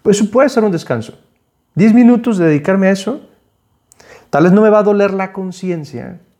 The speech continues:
si yo dije, "Voy a ver en este momento Instagram". No me va a doler. En cambio,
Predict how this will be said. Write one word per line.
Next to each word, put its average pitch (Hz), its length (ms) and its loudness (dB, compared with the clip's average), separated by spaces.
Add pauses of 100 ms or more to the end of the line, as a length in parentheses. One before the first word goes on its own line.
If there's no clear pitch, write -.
(140)
si - 240 -4
yo 151 160 2
dije, 156 220 -2
"Voy 143 580 0
a 117 140 -6
ver 117 220 -2
en 131 120 -4
este 135 240 -8
momento 156 640 -6 (480)
Instagram". 123 480 -4 (960)
No 165 100 2
me 190 80 4
va 190 80 2
a 190 40 2
doler. 190 300 0
En 131 160 -2
cambio, 190 500 -4